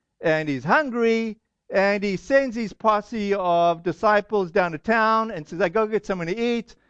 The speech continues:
and he hangs out at the well. And, uh, while he's hanging out at the well, uh, a woman shows up to draw water. And this creates, like, an awkward moment because, uh,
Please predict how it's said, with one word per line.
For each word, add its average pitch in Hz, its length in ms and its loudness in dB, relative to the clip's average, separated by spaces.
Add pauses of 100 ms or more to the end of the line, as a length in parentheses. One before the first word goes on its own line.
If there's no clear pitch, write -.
(140)
and 165 160 0
he 185 80 -2
hangs 214 320 0
out 196 160 4
at 175 100 -8
the 151 100 -4
well. 233 520 2 (440)
And, 196 480 0 (140)
uh, 185 200 0
while 247 420 2
he's 254 180 -4
hanging 214 320 -2
out 202 220 2
at 190 100 -6
the 185 100 -2
well, 190 540 2 (340)
uh, 175 460 2
a 190 80 2
woman 262 300 0
shows 202 360 -2
up 185 200 2
to 165 100 -10
draw 175 240 -2
water. 220 460 0 (400)
And 196 200 0
this 285 140 2
creates, 226 480 0
like, 185 180 -2
an 185 100 -6
awkward 220 460 2
moment 185 440 -2 (840)
because, 190 1040 2 (320)
uh, 156 420 2